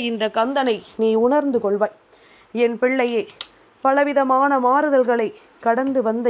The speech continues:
இந்த வாழ்க்கையில் சில நாட்களாகவே சில விஷயங்கள் ஒவ்வொருவரையும் ஒவ்வொரு விதமான மகிழ்ச்சிக்குள் கொண்டு சேர்க்காமல்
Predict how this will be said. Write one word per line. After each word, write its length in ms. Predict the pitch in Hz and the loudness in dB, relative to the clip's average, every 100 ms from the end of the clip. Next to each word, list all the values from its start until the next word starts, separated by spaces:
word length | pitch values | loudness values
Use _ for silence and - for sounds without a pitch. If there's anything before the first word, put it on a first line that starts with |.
| 220 | -2
இந்த 240 | 214 208 | -2 -2
வாழ்க்கையில் 640 | 202 214 254 226 233 208 - - _ _ _ - | 0 0 -2 -6 -8 -8 -12 -20 _ _ _ -6
சில 180 | 285 285 | -2 0
நாட்களாகவே 840 | 277 302 285 311 277 262 247 247 214 - - - | 2 -2 0 0 2 0 -2 -6 -10 -16 -20 -12
சில 260 | - 240 214 | -6 -4 -4
விஷயங்கள் 600 | 220 277 262 226 214 - _ _ _ _ _ - | -4 -4 -2 -4 -4 -8 _ _ _ _ _ -2
ஒவ்வொருவரையும் 840 | 269 302 302 277 254 247 262 233 - - _ - | 0 2 2 2 2 0 -2 -4 -10 -20 _ -2
ஒவ்வொரு 420 | 233 269 277 254 | 0 2 2 0
விதமான 500 | 233 226 220 226 269 226 | 0 -2 0 0 0 -2
மகிழ்ச்சிக்குள் 720 | 208 269 - 254 - 240 - - - - _ - | -2 -4 -6 -12 -10 -8 -8 -12 -20 -20 _ -2
கொண்டு 300 | 285 302 294 | 0 0 -2
சேர்க்காமல் 720 | - 247 240 240 226 247 220 | 0 -2 -2 -2 -2 -2 -6